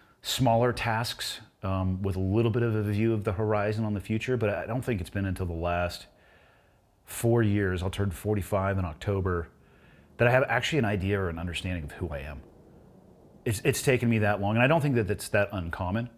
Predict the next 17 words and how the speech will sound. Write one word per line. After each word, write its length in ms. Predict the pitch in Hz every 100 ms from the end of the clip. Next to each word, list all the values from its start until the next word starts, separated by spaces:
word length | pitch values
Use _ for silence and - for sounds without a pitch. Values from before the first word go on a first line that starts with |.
| _ _
I'm 120 | 101 107
not 160 | 95
saying 160 | - 101
that 100 | 92
people 220 | 104 95
can't 220 | - 90
figure 200 | 98 92
out 80 | 90
who 100 | 92
they 140 | 92
are, 300 | 90 85 82 - - - _ _ _ -
uh, 240 | 95 87
much 220 | 90 87 -
younger, 220 | 90 85
but 140 | 90
for 200 | - 107
me, 520 | 98 107 110 98 82